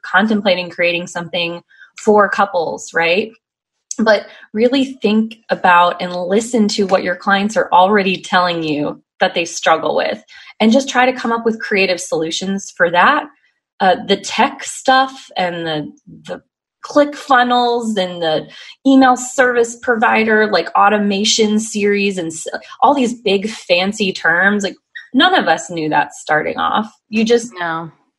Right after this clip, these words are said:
Speaker 1: find, find a problem that you really want to solve and people whose problems you want to solve,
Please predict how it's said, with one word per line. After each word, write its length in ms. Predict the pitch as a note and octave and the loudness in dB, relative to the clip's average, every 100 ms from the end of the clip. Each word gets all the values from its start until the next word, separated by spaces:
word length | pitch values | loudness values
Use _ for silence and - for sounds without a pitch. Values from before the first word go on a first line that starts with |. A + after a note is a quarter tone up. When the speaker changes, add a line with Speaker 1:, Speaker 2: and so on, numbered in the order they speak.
| _ _ A#3+ | _ _ 0
Speaker 1:
find, 640 | A#3 A#3 B3+ C4+ C4+ C4+ - _ _ _ _ | 4 6 4 2 0 -2 -12 _ _ _ _
find 340 | - G#3+ B3+ | 2 4 4
a 60 | A#3+ | 2
problem 880 | - G#3 F#3 F#3+ G#3 G3+ G3+ A3 A3 | 0 2 4 4 0 -2 -2 -4 -2
that 220 | F#3+ - | -2 -2
you 200 | F3+ G3+ | -4 -4
really 360 | F#3 F#3 F#3 G3+ | -4 -4 0 0
want 300 | F3+ F#3 G3+ | 2 0 -2
to 100 | E3+ | -6
solve 580 | - D#3+ D#3+ E3+ F3 - _ _ _ _ | 0 4 4 4 0 -6 _ _ _ _
and 460 | F#3 F3 E3 E3 D#3+ - | -2 -2 -2 -6 -10 -8
people 400 | - G3 G3+ G3 | -4 2 2 2
whose 300 | - G3+ F#3+ | 0 -2 -2
problems 460 | - F3+ F3+ F#3+ F#3+ | 0 0 0 -4 -6
you 100 | F3+ | -4
want 220 | F3+ F3+ | -4 -4
to 100 | F#3+ | -6
solve, 380 | - F3+ F3 | 0 4 4